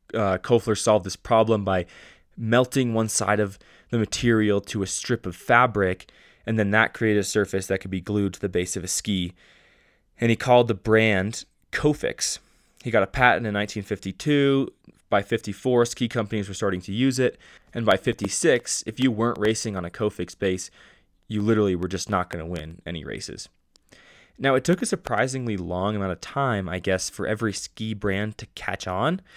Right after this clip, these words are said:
Ultimately, it became obvious that the expensive base material was worth it, and they all, you know, did it. But as soon as it had taken hold, basically, a Swiss company called Montana, which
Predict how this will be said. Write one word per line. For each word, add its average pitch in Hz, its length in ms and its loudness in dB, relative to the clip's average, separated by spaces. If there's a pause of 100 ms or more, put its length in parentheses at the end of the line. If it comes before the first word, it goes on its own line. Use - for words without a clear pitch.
(440)
Ultimately, 127 540 4
it 101 60 -2
became 104 300 -4
obvious 95 380 -2
that 92 100 -6
the 87 100 -4
expensive 95 760 -2
base 92 260 0
material 92 440 -4
was 87 240 -8
worth 110 280 2
it, 101 120 0
and 87 100 -10
they 85 80 -6
all, 80 320 -4 (420)
you 104 80 -6
know, 80 200 -6 (280)
did 127 180 8
it. - 200 -4 (380)
But 135 120 4
as 131 100 2
soon 196 360 0
as 156 200 0
it 117 140 0
had 107 140 -6
taken 151 340 -2
hold, 123 640 2
basically, 110 640 0 (240)
a 110 60 -8
Swiss 156 300 0
company 123 320 -2
called 101 220 0
Montana, 98 600 -2
which 95 300 -6